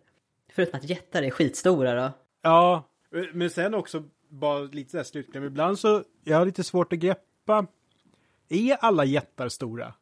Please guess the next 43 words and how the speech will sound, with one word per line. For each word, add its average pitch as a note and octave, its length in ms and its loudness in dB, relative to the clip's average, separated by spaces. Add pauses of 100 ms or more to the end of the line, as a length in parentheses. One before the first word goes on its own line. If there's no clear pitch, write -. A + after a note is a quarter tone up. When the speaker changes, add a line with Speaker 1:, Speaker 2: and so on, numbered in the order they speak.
(440)
Speaker 2:
För D#3 220 0
visst F3 360 0
att G3 60 -6
de F#3+ 100 0
kan F#3+ 160 0
sova D#3 360 2
i C3 40 2
en C3+ 60 0
tumvante D#3 680 -2
som E3 120 -8
tillhör D#3+ 380 0
en G3+ 80 0
jätte, B2+ 580 -4
men C#3+ 280 -2
sen D3+ 440 -4
Hymer G3+ 600 -2
och D#3 160 -6
Tor, D#3+ 280 -4
de C3+ 120 -4
sitter F3 280 -6
ju D#3 60 -2
i - 20 -2
samma C3 420 -4
båt C3+ 560 -6 (600)
när C3 100 -6
de C3 100 0
ska D#3+ 80 0
Speaker 1:
Mm. F3 120 -2
Speaker 2:
fiska. C3 460 -6 (220)
Speaker 1:
Och D#3+ 120 -6
den E3 80 0
här C#3+ 120 0
folktrosagan D#3 920 0
jag F#3 260 0
drog, C#3 280 -8 (200)
det E3 100 -4
är E3+ 80 -2
ju, F#3 380 -2 (460)
det D#3 100 -6
är E3 40 0
ju F3+ 100 0
en, F3 220 -2
eh, D#3 280 -4